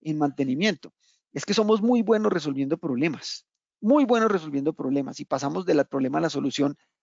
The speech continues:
rápidamente, pero, pero cuidado, por eso les pongo aquí este muñequito. Somos buenos pasando del problema a la solución,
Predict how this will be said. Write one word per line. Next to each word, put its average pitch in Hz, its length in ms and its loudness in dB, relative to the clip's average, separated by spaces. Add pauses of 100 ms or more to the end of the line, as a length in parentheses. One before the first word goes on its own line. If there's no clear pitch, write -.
rápidamente, 160 760 0
pero, 135 300 -4 (120)
pero 131 220 -4
cuidado, 131 480 0
por - 160 -18
eso 123 140 -16
les 156 140 -12
pongo 127 220 -14
aquí 151 300 -10 (440)
este 143 240 -10
muñequito. 135 520 -8 (500)
Somos 160 340 -2
buenos 185 440 0 (1120)
pasando 151 420 0
del 185 120 2
problema 139 300 2
a 160 40 2
la 170 60 2
solución, 156 520 -2